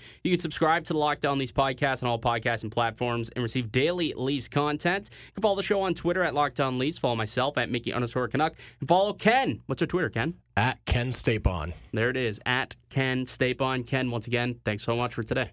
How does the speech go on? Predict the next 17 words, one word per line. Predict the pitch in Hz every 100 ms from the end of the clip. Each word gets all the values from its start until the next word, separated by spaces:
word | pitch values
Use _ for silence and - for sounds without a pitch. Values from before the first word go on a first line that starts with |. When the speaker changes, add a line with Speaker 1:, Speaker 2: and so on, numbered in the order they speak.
| -
Speaker 2:
Yeah, | 110 101
thank | - 117 127
you, | 120
Leaf | 117 107
fans. | 117 110 107
Have, | - 117
enjoy | 110 123
the | 120
game | 117 123
tonight, | 120 123 127
and | 123 110
hopefully | 95 117 120 120
we'll | 110
be | 110
chatting | - 117 117 107
on |
Sunday. | 101 120 120 98 92